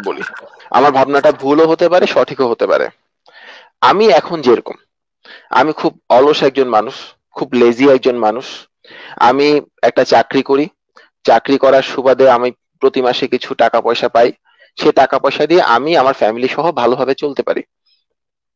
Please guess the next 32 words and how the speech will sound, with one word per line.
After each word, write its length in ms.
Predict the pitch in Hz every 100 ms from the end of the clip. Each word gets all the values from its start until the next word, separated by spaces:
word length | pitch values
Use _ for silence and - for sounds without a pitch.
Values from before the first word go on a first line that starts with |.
| _
সমাজের 400 | - 143 147 151
কিছু 240 | 143 143 143
মানুষকে 440 | 120 127 - 147
আমি 120 | 135
কন্ট্রিবিউটও 540 | 127 117 123 131 135 131
করতে 240 | 104 95
পারি। 240 | 90 82 - _ _ _ _ -
আমি 360 | - 135 196 339 -
এটার 220 | 135 143
জন্য 200 | 156 190
সৃষ্টিকর্তার 580 | 131 - 147 135 151 151
কাছে 200 | 151 170
কৃতজ্ঞ, 500 | 135 - 95 - - _ - -
কারণ 220 | 131 135
উনি 240 | - 151 175
আমাকে 280 | 156 185
সেই 200 | 180 160
সৌভাগ্যটা 540 | - 135 139 135 160 175
দান 220 | 120 117
করেছেন। 400 | 113 107 - 101 _ _ _ -
পুরোটা 280 | 160 170 175
যে 100 | 170
আমার 200 | 165 165
অর্জন, 420 | 127 131 131 160
এটা 160 | 143
আমি 100 | 143 135
কখনো 340 | 123 139 131 _ _ _ _ _ - - -
বলবো 300 | 151 143 131
না। 100 | 120
আমার 260 | 135 151
গল্পটা 420 | 143 135 - 160
যারা 340 | 135 127 135